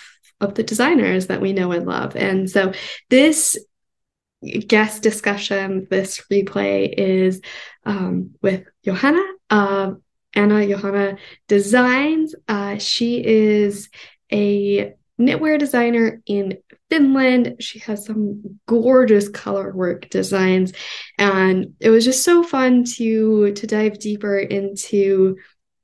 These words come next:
her design process, her design journey knitting, um, in Finland.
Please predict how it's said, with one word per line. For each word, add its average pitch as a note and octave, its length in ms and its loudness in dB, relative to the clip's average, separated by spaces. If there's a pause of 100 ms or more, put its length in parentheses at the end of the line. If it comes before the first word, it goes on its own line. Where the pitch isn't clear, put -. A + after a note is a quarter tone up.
(500)
her E4 200 2
design D4+ 400 2
process, B3 680 -2
her A#3 540 0 (420)
design A3 540 2
journey G#3 880 0
knitting, G#3+ 760 2
um, F#3+ 400 -4 (100)
in F#3+ 220 -4
Finland. D#4+ 500 -2